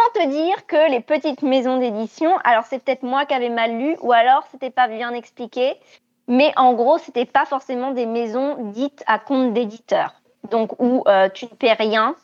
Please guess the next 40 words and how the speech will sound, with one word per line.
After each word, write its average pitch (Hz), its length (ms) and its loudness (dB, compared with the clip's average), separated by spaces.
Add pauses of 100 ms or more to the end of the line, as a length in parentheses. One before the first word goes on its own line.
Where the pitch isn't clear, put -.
et 247 180 4
c'est 233 460 0
où 220 360 -12
eux, 254 120 2
ils 240 140 2
font 240 180 -4
vraiment 208 320 0
leur 220 220 0
taf. - 360 -6 (500)
C'était 269 320 2
plutôt 320 300 2
des 269 120 4
maisons 254 480 2 (540)
qu'on 240 100 -2
appelle 269 500 2 (120)
de 202 120 -2
compte 277 380 2
d'auteur, 196 480 2 (400)
où 233 80 2
en 233 120 2
fait, 294 200 0
tu - 140 -10 (100)
avances 240 640 -2 (400)
et 277 160 2
tu 262 180 -8
es 247 80 -2
payé 247 440 -2
des 247 160 -4
clopinettes 254 720 0
à 196 80 -2
partir 240 560 -2
de, 247 540 -4 (100)
d'une 262 240 0
certaine, 247 760 -2
euh, 208 220 -2
d'une 202 240 -4
certaine, 226 520 -2
euh, 202 420 -4
somme 247 520 0
atteinte, - 640 -4